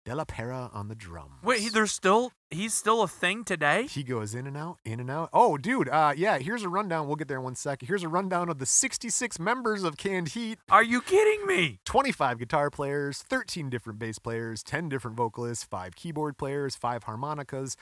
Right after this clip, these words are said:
Speaker 1: two saxophones, one tromboner, a flutist,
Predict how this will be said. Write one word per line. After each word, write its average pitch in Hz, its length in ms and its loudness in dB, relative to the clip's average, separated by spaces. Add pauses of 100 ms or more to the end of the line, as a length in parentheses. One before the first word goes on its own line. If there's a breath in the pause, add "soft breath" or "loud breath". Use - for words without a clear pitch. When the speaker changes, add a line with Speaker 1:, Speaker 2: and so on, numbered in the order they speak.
(160 soft breath)
Speaker 1:
two 220 200 -2
saxophones, 127 1000 -4
one 139 240 -4
tromboner, 160 800 -2
a 95 80 -12
flutist, - 800 -4